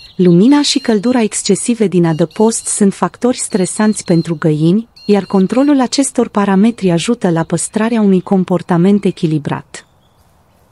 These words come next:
Introducerea unei noi păsări se face în mod precaut, mai ales în cazul puicuțelor noi, ce pot fi oricând atacate de zburătoarele cu vechime. Noile exemplare trebuie adăpostite temporar în cuști,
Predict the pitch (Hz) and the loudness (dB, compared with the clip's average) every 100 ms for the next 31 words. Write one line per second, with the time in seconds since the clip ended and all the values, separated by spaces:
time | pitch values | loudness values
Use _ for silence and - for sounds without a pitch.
0 | - 196 190 180 247 - 302 277 254 220 | 0 0 2 0 -2 -2 0 4 4 4
1 | 208 247 240 226 214 - 208 202 - 202 | 4 2 0 -2 -2 -2 -4 -4 -6 -4
2 | - 254 - 214 208 233 - 185 - 170 | -4 -4 0 2 4 2 0 -6 -4 -4
3 | 139 - - - _ - 190 180 185 247 | -4 -6 -14 -20 _ -2 0 2 2 0
4 | - 233 - 233 220 202 - 220 - 190 | 0 0 0 -2 0 -2 0 -2 0 -4
5 | - 160 156 160 160 135 160 - _ - | 0 -2 0 2 0 0 -8 -16 _ -4
6 | 262 - 277 - 247 240 262 - 196 170 | -2 0 -2 -2 -2 0 -2 0 0 0
7 | 160 170 - 208 190 165 160 156 170 165 | -2 -4 -4 -2 -2 -2 -4 -2 -2 -2
8 | - 196 180 160 160 165 151 147 - 135 | 0 -2 0 -2 -2 -2 -4 -4 -4 -4
9 | 147 _ _ _ _ _ _ _ _ _ | -6 _ _ _ _ _ _ _ _ _
10 | - 185 247 311 285 - 214 196 220 247 | 0 4 6 4 4 0 -2 -2 0 0
11 | 233 214 220 226 262 233 180 185 180 - | 0 -2 0 0 0 0 -2 -2 -2 -2
12 | 226 196 - 175 170 175 190 190 175 - | -2 -2 0 -2 0 0 0 2 0 -2
13 | 156 - - - | -6 -6 -10 -12